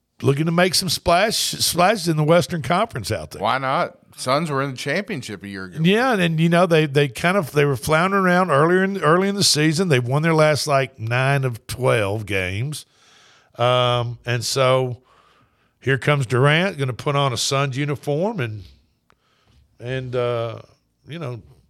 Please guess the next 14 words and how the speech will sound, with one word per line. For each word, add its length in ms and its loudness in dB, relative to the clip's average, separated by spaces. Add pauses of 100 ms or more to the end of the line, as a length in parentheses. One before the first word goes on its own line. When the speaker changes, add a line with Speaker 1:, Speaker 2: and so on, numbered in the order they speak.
(500)
Speaker 1:
I 160 -6
guess 640 -4 (540)
make 240 -2
a 60 -2
run 440 2
out 280 -2
there 340 0
in 280 -4
the, 260 -6 (920)
in 180 -2
the 80 0
Western 420 0
Conference. 600 -4
Now, 380 0